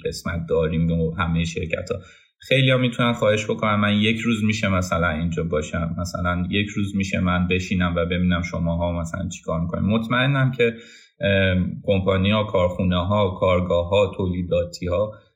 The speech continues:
اه، از این، اه، ایده هم اتفاقاً استقبال می‌کنن، چه بسا همین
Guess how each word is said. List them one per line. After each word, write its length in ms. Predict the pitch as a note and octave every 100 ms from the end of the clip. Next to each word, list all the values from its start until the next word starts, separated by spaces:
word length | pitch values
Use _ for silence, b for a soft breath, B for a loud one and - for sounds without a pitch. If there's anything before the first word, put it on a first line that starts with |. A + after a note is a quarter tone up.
| _ F#2
اه، 300 | F2 E2+ E2+
از 140 | F2
این، 360 | F#2+ G#2 G2+ -
اه، 480 | F#2+ F2+ E2+ E2 -
ایده 240 | F#2+ F#2
هم 160 | G2+ F#2+
اتفاقاً 460 | E2 F2+ F2 E2
استقبال 640 | F2+ F#2 - E2 E2 F2 F#2
می‌کنن، 260 | F#2 G2 F#2+
چه 160 | G#2
بسا 340 | F#2+ G2 - G2
همین 460 | F#2 F#2+ F#2 F2+